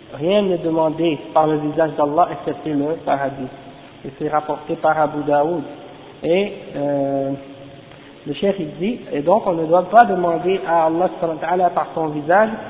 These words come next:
les choses, euh, méprisables de cette vie, hein, mais des choses qui font partie des choses de cette vie. Parce que c'est des choses futiles, hein, hein, comme par exemple... Euh,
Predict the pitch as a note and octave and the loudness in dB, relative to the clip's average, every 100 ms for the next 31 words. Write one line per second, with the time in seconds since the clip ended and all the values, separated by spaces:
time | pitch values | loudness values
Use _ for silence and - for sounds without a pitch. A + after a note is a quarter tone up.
0 | - - - E3+ - G#3 G#3+ G#3 - - | -14 -10 2 2 4 4 4 2 -8 -12
1 | - D3 D3+ D3 C#3+ C#3+ D3+ F3 - F3 | -2 2 4 4 2 2 2 2 0 -2
2 | C#3+ E3 D3+ D3 C#3+ D3+ C3+ C#3 E3 C#3 | 4 4 4 0 -2 -4 -4 -4 -2 -2
3 | C3 C3+ C#3+ - F3 - D3+ D3 D#3 - | -2 -6 -6 -8 -10 -12 -10 -8 -8 -8
4 | D3 C#3+ E3 D3+ C#3+ C3+ - C3+ C#3+ D3 | -8 -8 -6 -4 -4 -6 -8 -8 -6 -6
5 | - - - - D#3+ G#3+ G3 E3 D3+ D3 | -8 -18 -18 -14 -10 -8 -8 -6 -6 -6
6 | F3 - - D3+ - D#3+ C#3 B2 C#3 C3+ | -10 -10 -12 -10 -8 -6 -4 -6 -8 -14
7 | - - - - - D3+ E3+ - - - | -18 -20 -20 -14 -6 -4 -4 -10 -20 -6
8 | D3 C#3+ C#3+ C#3 C3+ C#3 C#3 C#3+ C3+ C3+ | -4 -2 -2 -2 -4 -4 -6 -6 -4 -4
9 | C3+ C#3 C#3 | -4 -6 -8